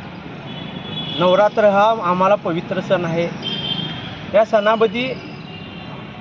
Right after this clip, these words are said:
भरपूर ठिकाणी सोलापूरमध्ये दांड्याचा कार्यक्रम आयोजन केले जाते. जाणून बुसून मुस्लिम जिहादीचे लोक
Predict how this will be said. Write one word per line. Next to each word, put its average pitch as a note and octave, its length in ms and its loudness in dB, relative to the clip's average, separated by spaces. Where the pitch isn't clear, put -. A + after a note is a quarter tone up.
भरपूर C#4 340 2
ठिकाणी C4 380 0
सोलापूरमध्ये A3 760 2
दांड्याचा - 1800 0
कार्यक्रम A3 540 2
आयोजन G3+ 320 4
केले G3+ 280 2
जाते. G#3 600 0
जाणून A#3+ 400 6
बुसून C4+ 420 4
मुस्लिम A3+ 440 0
जिहादीचे B3 520 2
लोक A3+ 240 4